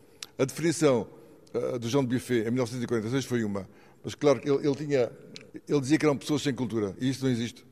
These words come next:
Todos temos cultura, mesmo uma pessoa que vive lá no fundo, não sei de onde, viu um, viu um, uma televisão, viu uma revista, viu um jornal, viu alguma coisa.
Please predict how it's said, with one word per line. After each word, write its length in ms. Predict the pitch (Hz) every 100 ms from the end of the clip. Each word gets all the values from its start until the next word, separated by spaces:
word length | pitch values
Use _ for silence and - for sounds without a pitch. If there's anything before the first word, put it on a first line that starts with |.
| -
Todos 160 | - 165
temos 220 | 156 139
cultura, 320 | 131 104 151
mesmo 240 | 147 123 107
uma 60 |
pessoa 180 | 107 131
que 80 | 92
vive 100 | 117
lá 120 | 113
no 100 | 107
fundo, 300 | 95 113 95
não 60 | 104
sei 120 | 107
de 80 | 101
onde, 300 | 110 127 131 - -
viu 160 | 107 117
um, 220 | 113 107
viu 160 | 101 120
um, 320 | 107 101 95 - -
uma 80 | 110
televisão, 560 | 110 113 120 127 135 117
viu 100 | 113
uma 140 | 110
revista, 340 | 107 123 131 123
viu 160 | 113
um 40 | 113
jornal, 260 | 107 123
viu 140 | 120 117
alguma 180 | 110 104
coisa. 260 | 101 87